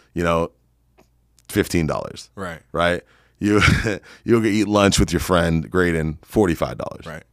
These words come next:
Speaker 1: I took you, I got you a burger and the fries,
Speaker 2: It was
Speaker 1: you
Speaker 2: a
Speaker 1: know,
Speaker 2: good
Speaker 1: so
Speaker 2: burger, too,
Speaker 1: I got
Speaker 2: by
Speaker 1: you a
Speaker 2: the way.
Speaker 1: really high-end burger.
Speaker 2: It was a good burger.
Speaker 1: And then I got you a nice drink and a milkshake, right? We spent forty-five bucks.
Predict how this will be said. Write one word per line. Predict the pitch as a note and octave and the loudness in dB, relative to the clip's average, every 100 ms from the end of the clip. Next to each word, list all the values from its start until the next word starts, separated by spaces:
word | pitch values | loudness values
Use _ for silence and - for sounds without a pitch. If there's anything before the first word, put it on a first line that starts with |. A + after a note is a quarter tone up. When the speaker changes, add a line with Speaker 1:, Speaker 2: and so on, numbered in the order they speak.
| - | -14
Speaker 1:
I | - | -6
took | F2+ E2 | -4 -2
you, | D#2+ C#2+ | -2 -4
I | B1 | -6
got | B1+ | -6
you | C2+ | -6
a | |
burger | B1 D2+ C2+ B1+ | -6 -8 -8 -8
and | C2 | -8
the | C2 | -8
fries, | - G1+ - | -6 -6 -6
Speaker 2:
It | |
was | G#2 | -6
Speaker 1:
you | |
Speaker 2:
a | - | -4
Speaker 1:
know, | |
Speaker 2:
good | G#2+ | -4
Speaker 1:
so | F#2+ | -2
Speaker 2:
burger, | A#2 F#2+ | -4 -4
too, | E2+ | -4
Speaker 1:
I | F2 | 0
got | F#2+ | 2
Speaker 2:
by | |
Speaker 1:
you | G2 | 2
a | |
Speaker 2:
the | F#2 | 4
way. | |
Speaker 1:
really | G2 F#2+ | 6 4
high-end | E2 E2 D#2 | 4 0 -2
burger. | B1+ A1 | -6 -6
Speaker 2:
It | G2+ | -8
was | G#2 | -12
a | |
good | G#2 G#2 | -16 -12
burger. | G#2+ F#2 - | -12 -12 -6
Speaker 1:
And | - | -4
then | F2+ | 0
I | F#2 | 0
got | F#2 F2 | 0 0
you | F#2 | -2
a | |
nice | F2+ F2+ D#2 | 0 -2 -2
drink | F2 E2 D#2+ | -2 -2 -2
and | D#2+ | -4
a | |
milkshake, | D#2 C#2+ - - | -4 -6 -10 -10
right? | G1+ C2+ B1+ | -8 -6 -6
We | |
spent | - E2+ | -4 -2
forty-five | F#2 E2+ D2+ | 0 0 -2
bucks. | B1 - | -4 -10